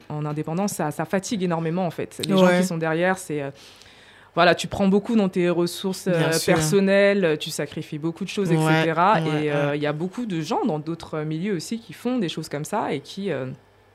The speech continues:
Speaker 1: qui, au final, en fait, s'épuisent.
Speaker 2: Oui.
Speaker 1: Au bout d'un moment,
Speaker 2: Oui,
Speaker 1: en indépendant,
Speaker 2: oui,
Speaker 1: en fait,
Speaker 2: oui,
Speaker 1: t'es, t'es,
Speaker 2: oui.
Speaker 1: t'es seul, t'es un peu,
Speaker 2: Oui.
Speaker 1: enfin, t'es un peu seul contre tous.
Speaker 2: Oui.
Speaker 1: Et tu t'épuises et c'est, et c'est dommage, en fait.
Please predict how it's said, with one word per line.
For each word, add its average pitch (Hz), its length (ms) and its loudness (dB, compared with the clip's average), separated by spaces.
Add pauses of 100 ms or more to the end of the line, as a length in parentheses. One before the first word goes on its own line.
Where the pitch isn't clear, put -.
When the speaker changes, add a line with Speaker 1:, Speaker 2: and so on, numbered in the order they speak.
(200)
Speaker 1:
qui, 220 160 -2
au - 20 2
final, 196 240 2
en 175 60 2
fait, 202 160 0
s'épuisent. 208 480 -4 (240)
Speaker 2:
Oui. 180 220 8
Speaker 1:
Au 170 40 6
bout 160 100 0
d'un 170 120 4
moment, 170 200 4
Speaker 2:
Oui, 190 240 8
Speaker 1:
en 180 80 6
indépendant, 175 360 8
Speaker 2:
oui, 180 60 8
Speaker 1:
en 185 140 8
fait, - 220 4
Speaker 2:
oui, 170 260 6
Speaker 1:
t'es, 160 120 -2
t'es, 151 40 2
Speaker 2:
oui. 170 140 6
Speaker 1:
t'es 160 120 4
seul, 220 340 6
t'es - 100 -8
un 156 80 2
peu, 165 160 6
Speaker 2:
Oui. 175 140 6
Speaker 1:
enfin, 175 100 2 (100)
t'es 165 60 -2
un 160 60 0
peu 226 120 -2
seul 226 200 4
contre 208 240 -2
tous. 262 400 -8
Speaker 2:
Oui. 170 260 2 (180)
Speaker 1:
Et 196 120 2
tu 226 140 0
t'épuises 262 640 2
et 165 100 0
c'est, 151 520 -2
et 185 60 0
c'est 214 160 4
dommage, 165 360 0
en 147 100 -6
fait. - 360 -10